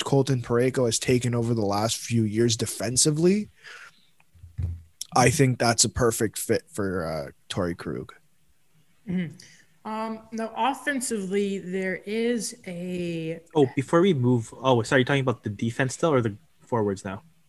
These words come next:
Speaker 2: I was about to go to forwards. So
Speaker 3: Oh, uh, just one more thing before we move on to the forwards. Um, and I may say his last name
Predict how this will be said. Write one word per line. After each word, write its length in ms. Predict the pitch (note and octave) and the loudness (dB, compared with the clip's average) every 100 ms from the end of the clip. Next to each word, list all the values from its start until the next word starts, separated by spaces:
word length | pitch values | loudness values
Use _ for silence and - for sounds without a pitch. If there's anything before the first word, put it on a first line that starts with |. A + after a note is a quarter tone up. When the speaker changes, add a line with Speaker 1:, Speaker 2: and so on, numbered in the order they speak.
| - | -10
Speaker 2:
I 120 | A3 | -6
was 120 | G#3+ | -4
about 180 | G#3 G#3 | -4 -6
to 80 | G3 | -6
go 60 | |
to 60 | F3 | -8
forwards. 400 | F3 D#3+ D#3 D#3 | -8 -8 -8 -8
So 140 | E3 D#3+ | -12 2
Speaker 3:
Oh, 280 | D#3 C3+ B2+ | 6 6 6
uh, 160 | C#3 D3 | 4 6
just 240 | F3+ - | 4 4
one 260 | B2+ C#3 C#3+ | 6 6 6
more 180 | C#3 C3 | 4 4
thing 200 | B2 A#2+ | 2 0
before 260 | A2+ A2+ | 0 -2
we 40 | G#2 | 0
move 200 | G#2+ G2+ | -2 -4
on 220 | G2 G#2 | -8 -8
to 260 | - G#2 G#2 | -6 -6 -6
the 340 | G#2+ G2 A2+ - _ _ _ _ _ _ _ _ _ - - - - - - - | -6 -6 -8 -12 _ _ _ _ _ _ _ _ _ -20 -20 -20 -20 -20 -20 -2
forwards. 560 | A#2+ G#2+ G#2+ C3+ - - | 2 4 2 0 -4 -8
Um, 440 | - A#2 A2+ A2+ G#2+ _ - | 0 2 2 2 -4 _ -6
and 180 | A#2+ A2 | -2 0
I 140 | B2+ | 0
may 400 | C3+ G#2 A2+ G#2+ | 0 -2 0 0
say 220 | - A2+ | 0 -2
his 200 | A2 G#2+ | 0 -2
last 280 | G2 G2+ - | -4 -6 -6
name 240 | C#3 D3+ | -10 -10